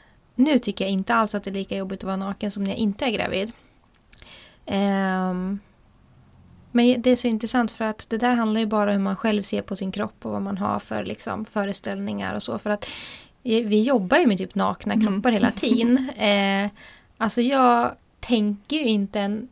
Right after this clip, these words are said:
Speaker 1: endaste <laughs> konstig tanke om en naken kropp liksom. Om någon annans, men ändå gör man det om sig själv. Så där kanske jag inte kommit så långt för att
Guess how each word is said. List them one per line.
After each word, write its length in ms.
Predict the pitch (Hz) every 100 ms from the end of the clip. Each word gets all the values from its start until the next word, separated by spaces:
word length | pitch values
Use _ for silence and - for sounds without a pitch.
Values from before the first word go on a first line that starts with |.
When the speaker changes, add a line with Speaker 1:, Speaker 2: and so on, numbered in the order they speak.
| -
Speaker 1:
endaste 640 | 247 214 208 214 214 247
<laughs> 0 |
konstig 580 | 247 262 220 226 - 254
tanke 440 | - 254 220 -
om 140 | 254 233
en 100 | 226
naken 440 | 226 214 220 214
kropp 340 | 226 311 311 -
liksom. 520 | - - - 202 247 - -
Om 200 | - 233
någon 140 | 233 -
annans, 480 | 208 202 262 226
men 120 | 226 247
ändå 240 | 233 220
gör 160 | 208 202
man 180 | 208
det 120 | 202 196
om 100 | 202
sig 180 | 214
själv. 400 | 208 262 208 226
Så 200 | 240 254 247 - - - - - -
där 140 | 254
kanske 240 | 240 226 220
jag 80 |
inte 100 | 214
kommit 280 | - 214 214
så 100 | -
långt 300 | 233 233 214
för 120 | -
att 300 | 214 214 -